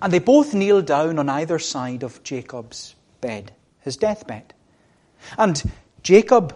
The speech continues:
uh, Joseph, he brings Manasseh to, he brings him round to the right-hand side of Jacob's bed, so that Jacob will lay his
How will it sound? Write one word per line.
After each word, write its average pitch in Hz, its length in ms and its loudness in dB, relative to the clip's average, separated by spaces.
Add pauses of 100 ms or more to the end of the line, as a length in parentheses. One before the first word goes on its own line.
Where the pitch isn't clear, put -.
(160)
uh, 165 120 -2
Joseph, 190 480 0
he 175 120 -4
brings 196 360 -4
Manasseh 143 480 -4
to, 139 340 -6 (240)
he 165 180 -6
brings 190 420 -6
him 170 160 -4
round 160 280 -2
to 170 100 -10
the 139 120 -4
right-hand 147 500 -4
side 131 400 -8
of 139 300 -6
Jacob's 143 480 -8
bed, 123 400 -12 (580)
so - 160 -8
that 170 140 0
Jacob 185 360 0
will 170 140 2
lay 143 220 0
his 135 380 -8